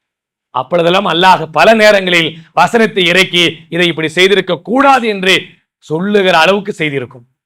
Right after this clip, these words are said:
நபிகள் நாயகம் ஸல்லல்லாஹு அலைஹி வஸல்லம் அவர்களே ஆச்சரியப்பட்டு, அதனாலதான் சொன்னார்கள்,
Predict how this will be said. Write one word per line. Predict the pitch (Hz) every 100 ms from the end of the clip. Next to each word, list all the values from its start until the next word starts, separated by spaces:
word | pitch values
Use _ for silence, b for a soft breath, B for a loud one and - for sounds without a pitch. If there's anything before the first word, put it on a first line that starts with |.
| _ _ _ _ _ _ _ _ _ _ _ _ _ _ _ _ _ _ _ _ _ _ _ _ _ _ _ 165
நபிகள் | 226 220
நாயகம் | 208 202 180 170
ஸல்லல்லாஹு | 185 240 233
அலைஹி | 214
வஸல்லம் | 214 190
அவர்களே | 226 233 254
ஆச்சரியப்பட்டு, | 220 233 240 226 214 - 214 B B
அதனாலதான் | 165 220 247 269 254
சொன்னார்கள், | 233 220 214 196 170